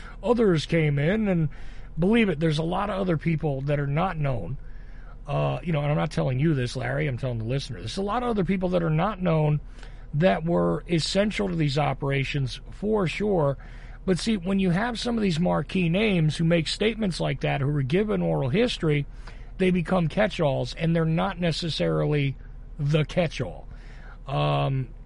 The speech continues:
you know, again, the people that you're talking about, like Barnes, I mean, the-, these are people that hardly ever get covered in, you know,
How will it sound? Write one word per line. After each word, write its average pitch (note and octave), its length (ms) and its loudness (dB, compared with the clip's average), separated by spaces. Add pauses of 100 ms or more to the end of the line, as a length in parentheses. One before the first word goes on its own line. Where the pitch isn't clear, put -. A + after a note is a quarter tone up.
you E3 160 2
know, C#3+ 240 2 (500)
again, D3+ 540 2 (140)
the D#3+ 100 0
people G3 260 2
that F3 80 2
you're A3 160 0
talking D#3 360 0
about, C3+ 360 -2
like C3 200 -2
Barnes, D#3+ 580 2 (480)
I E3+ 160 0
mean, F3 380 4 (160)
the-, G#3 200 4
these A3 300 2
are G#3+ 60 0
people G3+ 280 2
that F#3 160 4
hardly F#3 480 -2
ever F3+ 220 0
get E3 220 0
covered E3 500 0
in, D#3 260 2
you D#3+ 120 4
know, C3+ 260 2